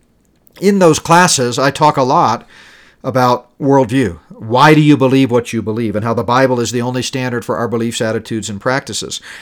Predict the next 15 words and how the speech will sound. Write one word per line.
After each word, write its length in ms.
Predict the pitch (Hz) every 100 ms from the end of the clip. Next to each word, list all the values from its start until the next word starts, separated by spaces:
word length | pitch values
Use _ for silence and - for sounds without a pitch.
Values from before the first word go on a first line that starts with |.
| - - -
But 140 | 147 143
in 80 | 135
terms 280 | 190 196
of 180 | 165 131
resources 540 | 170 165 160 156 147 -
outside 520 | 151 131 - 170 202
the 80 | 139
Bible, 480 | 117 110 123 165 - - - -
I 80 | 135
would 120 | 135
highly 220 | 165 190
recommend 320 | 156 151 143
David 280 | 147 147 135
Noble's 380 | 131 151 143 104
book, 220 | 131